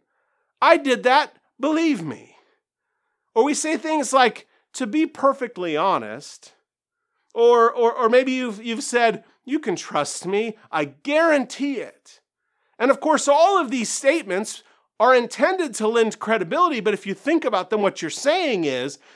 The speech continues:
"There are times you shouldn't believe me. There are times I can't be trusted. There are times I'm not completely honest. And there are times when I can't be counted on."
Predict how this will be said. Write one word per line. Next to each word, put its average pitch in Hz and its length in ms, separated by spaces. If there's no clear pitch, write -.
"There 214 140
are 247 100
times 254 400
you 269 80
shouldn't 277 440
believe 101 400
me. - 280
There 240 160
are 269 120
times 262 440
I 269 100
can't 277 400
be 151 100
trusted. - 640
There 170 180
are 226 100
times 233 360
I'm 254 220
not 254 340
completely 127 580
honest. - 680
And 147 140
there 220 140
are 233 140
times 262 480
when 220 160
I 240 100
can't 254 340
be 302 140
counted 101 400
on." - 240